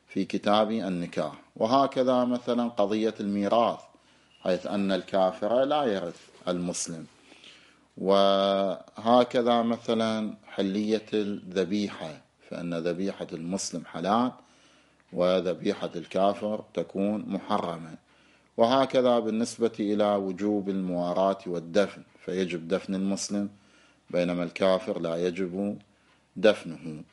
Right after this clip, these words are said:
ونحو ذلك من الأمور التي ذكرت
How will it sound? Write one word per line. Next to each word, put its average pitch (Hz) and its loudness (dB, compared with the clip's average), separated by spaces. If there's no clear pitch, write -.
ونحو 165 2
ذلك 113 2
من 120 0
الأمور 98 0
التي 104 -2
ذكرت 139 0